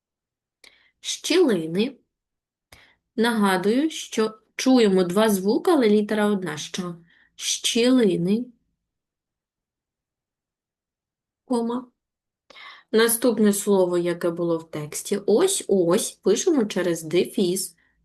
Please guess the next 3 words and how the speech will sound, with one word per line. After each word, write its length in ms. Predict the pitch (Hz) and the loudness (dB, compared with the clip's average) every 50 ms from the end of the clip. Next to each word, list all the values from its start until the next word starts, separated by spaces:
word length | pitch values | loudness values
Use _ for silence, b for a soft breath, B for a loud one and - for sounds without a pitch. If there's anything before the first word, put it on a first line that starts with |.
| _ _ _ _ | _ _ _ _
Ось, 640 | - 170 165 165 165 185 233 320 311 - - - _ - | 0 2 2 2 2 2 2 0 -2 -4 -8 -12 _ -4
дефіс, 720 | 240 220 269 269 269 - 269 277 330 349 - - - _ _ _ _ | -2 0 0 0 0 0 0 0 0 0 -2 -6 -14 _ _ _ _
ось. 540 | - 196 185 175 180 208 202 - - - _ | -4 -2 0 0 -2 -2 -4 -8 -14 -18 _